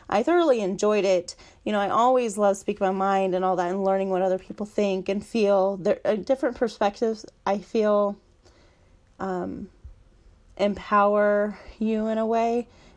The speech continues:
because it opens your mind to so many different possibilities out there.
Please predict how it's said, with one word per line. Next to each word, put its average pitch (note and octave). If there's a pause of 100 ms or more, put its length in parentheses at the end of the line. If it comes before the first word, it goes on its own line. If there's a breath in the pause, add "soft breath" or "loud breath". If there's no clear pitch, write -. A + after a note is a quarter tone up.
because G#3+
it G#3+
opens A#3+
your G#3
mind G#3
to G#3+
so G#3
many G#3
different G#3
possibilities F#3
out G3+
there. G#3